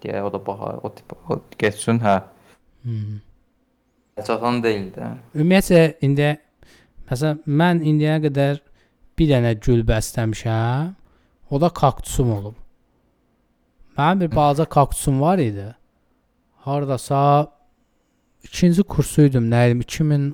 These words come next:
Speaker 2: on dördlər falan da belə idi. A, o kaktusa o qədər su verirdim ki, yəni çox vermirdim, ayda bir dəfə falan verirdim də. Yəni,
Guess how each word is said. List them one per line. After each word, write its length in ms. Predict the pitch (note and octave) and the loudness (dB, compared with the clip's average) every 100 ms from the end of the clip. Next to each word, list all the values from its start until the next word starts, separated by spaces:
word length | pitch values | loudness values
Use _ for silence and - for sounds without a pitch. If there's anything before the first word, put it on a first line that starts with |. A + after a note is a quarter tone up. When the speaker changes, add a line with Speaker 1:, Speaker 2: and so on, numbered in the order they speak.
| - - | -6 -2
Speaker 2:
on 240 | B2 B2 | 0 2
dördlər 420 | A#2+ - - B2+ | 2 2 2 2
falan 460 | A#2 A#2+ A2+ A2+ G#2 | 2 -2 -2 -4 -6
da 100 | G2+ - | -12 -8
belə 240 | A#2+ A2 A2 | -4 -2 -4
idi. 160 | G2+ - _ _ _ _ - - _ _ _ _ _ - | -6 -10 _ _ _ _ -20 -20 _ _ _ _ _ 0
A, 80 | D#3+ | 6
o 140 | A3 A#3+ | 8 8
kaktusa 460 | C4 B3+ - G#3 | 6 4 6 6
o 80 | D#3+ | 8
qədər 240 | E3 F#3 | 8 8
su 180 | - D3+ | 8 6
verirdim 460 | A#2+ A2 G#2+ G2+ G2+ | 6 4 2 0 -4
ki, 200 | - B2+ | -4 0
yəni 220 | C#3+ D3+ | 2 2
çox 260 | D3 G3 E3+ | 2 2 4
vermirdim, 420 | F#3+ F3 A#2+ D#3 E3 | 6 6 4 4 6
ayda 260 | D3+ D3+ D#3+ | 6 6 6
bir 120 | D3 | 4
dəfə 180 | C3 C3+ | 2 2
falan 300 | C#3 C#3 C#3 | 2 2 2
verirdim 460 | B2+ B2 A2 G2+ G2+ | 2 2 -2 -6 -6
də. 140 | G2+ G#2 A#2 D#3 - _ _ _ _ _ _ _ _ - _ _ - | -4 -4 -4 -6 -12 _ _ _ _ _ _ _ _ -20 _ _ 2
Yəni, 180 | F#3+ | 2